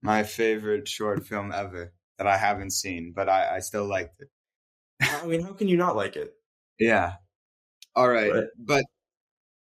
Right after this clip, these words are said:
Speaker 1: I, I, I do want to do, let's just get this out of the way right out of the box.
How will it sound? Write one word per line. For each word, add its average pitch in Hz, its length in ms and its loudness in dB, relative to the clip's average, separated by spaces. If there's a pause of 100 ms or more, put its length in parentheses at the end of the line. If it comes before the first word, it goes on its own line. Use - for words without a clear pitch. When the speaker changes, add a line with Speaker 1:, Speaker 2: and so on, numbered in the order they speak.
(140)
Speaker 1:
I, 131 500 2 (480)
I, 127 120 2
I - 20 4
do 139 760 0
want 120 440 -2
to 131 180 -4 (140)
do, 104 560 0 (520)
let's 123 200 0
just 151 240 -2
get 143 140 4
this 135 180 0
out 123 160 4
of 117 60 -2
the 120 60 -4
way 113 140 0
right 110 240 -2
out 107 180 -2
of 104 60 -2
the 104 80 -4
box. 95 560 -6